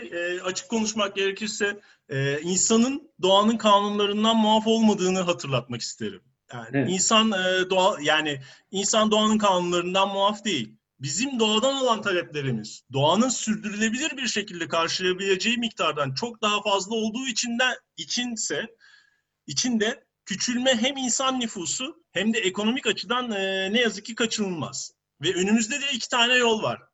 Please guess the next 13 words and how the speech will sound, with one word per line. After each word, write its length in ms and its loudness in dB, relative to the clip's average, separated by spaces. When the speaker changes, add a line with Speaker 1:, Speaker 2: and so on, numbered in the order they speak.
Speaker 1:
Ya 140 -2
bu 100 -8
küçülmeyi 440 -4
kontrollü 500 -2
bir 60 -4
şekilde 600 -6
daha 200 0
az 160 0
acı 200 0
sonuçlar 640 0
doğurarak 480 0
yapmaya 340 -4
çalışmak 500 -4